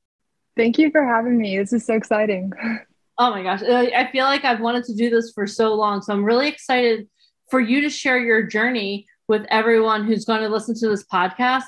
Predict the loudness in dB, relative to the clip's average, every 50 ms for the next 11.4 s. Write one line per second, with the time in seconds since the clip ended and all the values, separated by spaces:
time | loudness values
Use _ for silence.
0 | -4 -6 -4 0 0 0 0 0 -2 -2 -4 -10 _ _ _ _ _ _ _ _
1 | _ _ _ _ _ _ -4 0 0 0 0 2 2 2 2 4 4 4 2 2
2 | 0 -2 -2 0 0 -2 -4 -2 -2 0 0 2 0 0 0 0 0 2 4 2
3 | 2 0 0 -2 -2 -2 0 -2 -4 -4 0 2 2 2 2 0 -4 -4 -4 -4
4 | -4 -4 -4 -2 -4 -2 0 2 2 4 4 2 0 -2 -4 -12 _ _ _ _
5 | 0 2 2 2 2 0 2 2 2 2 0 -2 -2 -2 -4 -2 -2 0 -2 -2
6 | -2 -2 -2 0 0 -4 -4 -2 -2 0 0 -2 -2 -6 _ 0 2 2 2 0
7 | 0 0 0 0 2 0 0 0 0 -2 -2 -2 -4 -6 -6 -8 _ -6 0 0
8 | 0 0 0 -2 -2 -2 -2 -4 -2 -2 -2 -2 -2 -2 -6 -10 -8 -8 -8 -6
9 | -2 0 0 0 0 0 -2 -2 -4 -4 -6 -14 -20 -20 -20 -20 _ _ _ _
10 | _ _ _ _ _ -2 0 0 0 0 0 -2 -4 0 2 2 4 4 4 2
11 | 2 2 0 0 0 0 -2 -4